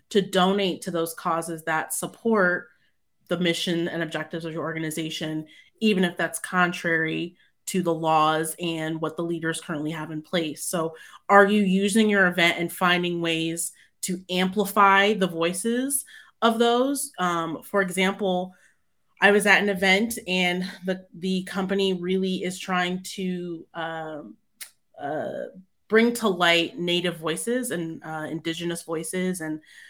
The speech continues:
you know, uh, honoring not just through land acknowledgements, but really trying to understand how we can be better stewards of the land. Um, and so bringing someone from that tribal community to tell us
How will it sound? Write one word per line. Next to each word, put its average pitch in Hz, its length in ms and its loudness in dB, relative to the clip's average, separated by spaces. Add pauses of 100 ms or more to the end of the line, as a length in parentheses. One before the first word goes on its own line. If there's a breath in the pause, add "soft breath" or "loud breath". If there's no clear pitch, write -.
(160 loud breath)
you 185 120 2
know, 160 540 2
uh, 147 240 -2 (120)
honoring 185 760 4 (180)
not 175 240 0
just 196 200 -2
through 196 120 0
land 175 260 2
acknowledgements, 170 720 -2
but - 300 -4 (120)
really 185 400 2
trying 180 340 -2
to - 120 -12
understand 170 640 -4
how 165 440 -4 (280 loud breath)
we 156 60 -10
can 170 140 -6
be 160 40 -6
better 160 220 -2
stewards 160 480 -6
of 208 120 -4
the 226 100 2
land. 262 440 0 (520 soft breath)
Um, 180 420 4
and 196 160 0
so 226 140 4
bringing 226 420 4
someone 202 460 2
from 196 460 2
that 175 200 2
tribal 185 320 -2
community 180 800 -4 (460)
to 214 100 2
tell 196 360 4
us 165 500 0